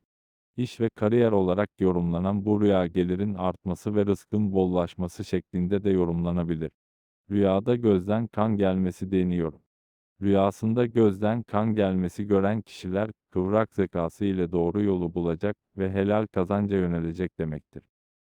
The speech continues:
Rüyada gözden kan gelmesi huzurlu bir aile ortamına sahip olmaya da işaret eder. Rüyada gözden kan gelmesi psikolojik yorum.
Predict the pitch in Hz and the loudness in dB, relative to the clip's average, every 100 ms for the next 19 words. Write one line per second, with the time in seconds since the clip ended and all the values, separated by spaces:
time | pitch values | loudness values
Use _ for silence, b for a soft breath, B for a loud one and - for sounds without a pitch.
0 | _ - 98 98 95 104 123 117 98 90 | _ -6 2 4 4 2 0 4 2 2
1 | 107 110 - 107 110 98 92 92 90 - | -2 -2 -2 -2 0 2 2 2 -2 -4
2 | 104 98 90 95 92 107 104 110 101 98 | -6 -4 -2 -2 0 0 0 0 0 0
3 | 98 98 95 90 92 92 101 95 95 95 | 2 2 2 0 -2 0 0 0 0 0
4 | 98 101 95 98 101 98 95 - 85 82 | -2 0 2 2 2 2 0 0 -2 -2
5 | 78 73 65 _ _ _ _ _ _ 101 | -6 -10 -12 _ _ _ _ _ _ 0
6 | 98 95 107 123 120 101 90 104 117 - | 4 4 2 0 4 2 2 -2 -2 -2
7 | 107 110 101 92 92 87 - _ - - | 0 2 2 2 0 -4 -10 _ -20 -2
8 | 98 90 90 - 90 80 | 0 0 -2 -4 -2 -2